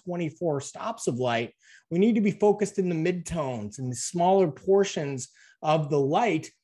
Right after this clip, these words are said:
that can actually be displayed in our printed work or on the web. And so when we think about this, remember, I'm trying to get you to understand or to think or to talk about how our camera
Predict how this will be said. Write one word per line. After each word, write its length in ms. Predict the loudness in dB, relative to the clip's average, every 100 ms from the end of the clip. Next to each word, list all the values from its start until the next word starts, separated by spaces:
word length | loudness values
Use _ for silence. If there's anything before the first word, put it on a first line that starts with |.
| _
that 120 | -6 -2
can 100 | -2
actually 320 | -4 0 0
be 180 | 2 -2
displayed 460 | -4 -2 0 2
in 120 | 0
our 140 | 0 -2
printed 480 | -6 -4 0 2 0
work 340 | -4 -6 -10 _ _ _
or 240 | 2 4 4
on 140 | 2
the 80 | 0
web. 440 | 0 -2 -4 -12 -20 _ _ _ _ -12
And 140 | 0
so 120 | 4
when 180 | 6 6
we 100 | 4
think 380 | 2 -2 -2 0
about 420 | 0 0 -4 -8
this, 320 | -14 -14 -6
remember, 260 | -2 2 2
I'm 140 | 2
trying 380 | -2 0 2 2
to 60 | 2
get 260 | 0 -2
you 140 | -4 -4
to 140 | -2
understand 720 | -4 -4 -6 -8 -2 0 0
or 80 | -2
to 80 | -6
think 320 | -6 -4 -4
or 100 | -4
to 100 | -6
talk 420 | -6 0 0 0
about 300 | -2 -2 -4 -2
how 200 | 2 2
our 200 | 0 -4 -12
camera 540 | -2 2 2 2 -2